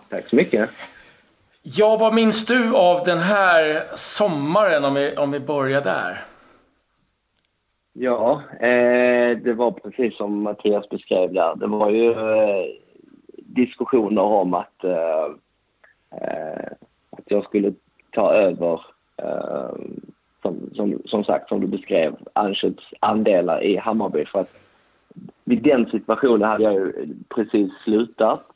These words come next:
Speaker 1: och, eh, min karriär och spelat då i, sista åren i Hammarby och hade, eller hade och har, eh, ett hjärta för klubben. Och man var kanske lite...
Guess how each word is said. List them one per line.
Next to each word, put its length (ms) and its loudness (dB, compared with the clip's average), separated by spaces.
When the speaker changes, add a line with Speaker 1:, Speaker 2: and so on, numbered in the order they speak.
Speaker 1:
och, 320 -6
eh, 640 -8
min 200 -6
karriär 560 0
och 160 -2
spelat 420 -2
då 160 0
i, 240 -6
sista 260 0
åren 340 -2
i 180 -4
Hammarby 500 -2
och 220 -4
hade, 640 -4
eller 140 0
hade 440 -2
och 160 -4
har, 380 -2
eh, 680 -8
ett 100 -10
hjärta 460 2
för 80 -2
klubben. 480 -2
Och 280 -4
man 160 -4
var 80 -2
kanske 380 -2
lite... 720 2